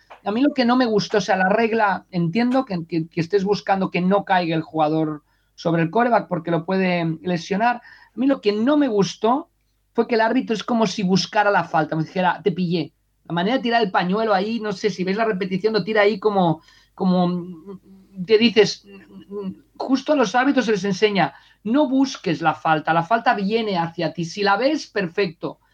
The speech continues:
Si no la ves, también perfecto, pero no la busques". Yo creo que está pasando con los referees, o en concreto con el referee de ese partido, que ya están buscando el roughing the passer al quarterback.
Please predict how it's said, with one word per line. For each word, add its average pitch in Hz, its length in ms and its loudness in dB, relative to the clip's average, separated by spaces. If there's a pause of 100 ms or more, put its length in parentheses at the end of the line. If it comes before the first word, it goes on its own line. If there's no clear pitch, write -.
Si - 160 -10
no 247 120 2
la 294 100 4
ves, 262 220 0
también 233 320 2
perfecto, 208 420 0
pero 170 140 -2
no 214 100 2
la 240 120 2
busques". 190 580 -2 (320)
Yo 233 120 -6
creo 311 100 2
que 311 60 0
está - 240 -2
pasando 269 400 0
con 226 160 -2
los 190 100 0
referees, 208 680 -2
o 165 180 -10
en 156 140 -10
concreto 185 440 -4
con 185 160 0
el 165 80 2
referee 175 360 0
de 180 40 -2
ese 185 140 -2
partido, 220 580 -2 (380)
que 226 120 -6
ya 208 120 2
están 277 240 2
buscando 254 480 2
el 165 60 2
roughing 180 260 0
the 165 100 0
passer 160 300 -4
al 143 100 -4
quarterback. 127 400 -10